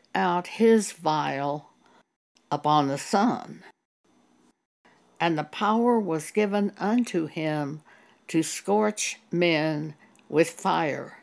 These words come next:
And men were scorched with great heat, and blasphemed the name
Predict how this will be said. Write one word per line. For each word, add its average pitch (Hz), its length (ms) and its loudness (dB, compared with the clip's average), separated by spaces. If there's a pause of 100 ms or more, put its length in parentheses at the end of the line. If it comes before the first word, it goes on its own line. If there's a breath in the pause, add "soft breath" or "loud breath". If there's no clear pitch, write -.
(1200 soft breath)
And 175 220 4
men 214 320 6
were 202 140 0
scorched 220 680 0
with 190 260 -2
great 202 340 0
heat, - 580 -4 (840)
and 160 220 2
blasphemed 156 960 0
the 160 140 -4
name 156 580 -2